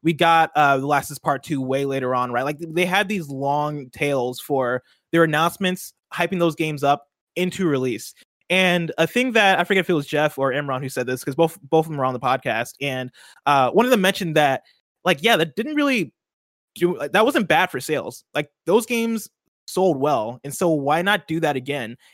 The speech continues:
And to what you're saying, right, about, like, what's the best way to talk about these games knowing that we're going to talk about them again?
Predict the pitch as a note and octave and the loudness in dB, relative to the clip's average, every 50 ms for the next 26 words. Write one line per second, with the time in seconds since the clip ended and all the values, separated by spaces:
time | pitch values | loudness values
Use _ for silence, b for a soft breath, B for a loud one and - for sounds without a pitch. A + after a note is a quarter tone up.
0 | b _ F3 F3 F3+ F3+ F3 E3+ - - A#3 G3+ A3+ F#3 D3 E3+ G3+ A3+ - - | b _ -2 0 0 0 -2 -4 -2 0 2 2 2 2 2 2 2 2 2 0
1 | F3 D3 C3+ B2+ B2+ B2 B2 C3 C#3+ C#3+ C3 A#2+ C#3 C#3 C3+ G2+ B2+ C3+ C3 B2+ | 0 0 0 -2 -2 -2 0 0 0 0 0 2 2 2 2 2 0 -2 -2 -4
2 | - - D#3+ D3+ - - - D#3 C3+ E3+ F3 D#3 - - E3+ D3+ D3 D3 C#3+ C#3 | -2 0 0 0 2 2 0 0 2 2 2 2 0 0 0 2 2 2 2 0
3 | C3+ C#3 - b b b b _ _ _ - G#3 - G3 F3 F3 F3 E3+ D#3 D#3+ | -2 -6 -10 b b b b _ _ _ -4 0 2 2 4 4 4 2 2 0
4 | D#3+ D3 C3+ D#3 D3+ D3 D3 D3 C#3 C#3 D3 C#3+ D3 C#3+ D3 C#3+ B2 C3+ C#3+ C#3 | -2 -4 -4 -6 -6 -4 -6 -8 -8 -6 -4 -4 -4 -4 -4 -4 -4 -4 -4 -4
5 | C3+ C3+ C3+ B2+ C3+ - C3 C3 - A#2+ C3+ B2 - - C3+ B2 A#2+ A#2 A#2 B2 | -4 -6 -8 -8 -6 -4 -4 -4 -2 0 0 0 0 -2 -4 -4 -4 -4 -4 -2
6 | A#2+ D3 F3 F#3+ | -2 -2 -4 -6